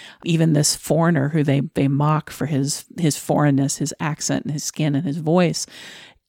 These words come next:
even he is, like, part of this shared experience, making fun of this officer.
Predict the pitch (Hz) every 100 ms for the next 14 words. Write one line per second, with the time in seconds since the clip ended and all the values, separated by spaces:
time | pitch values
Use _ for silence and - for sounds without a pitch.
0 | _ 196 208 196 175 240 233 175 165 165
1 | - - _ - 170 156 - - 180 160
2 | 147 147 - - 143 139 - 190 202 175
3 | - 147 147 147 - 135 131 131 175 190
4 | 180 - 185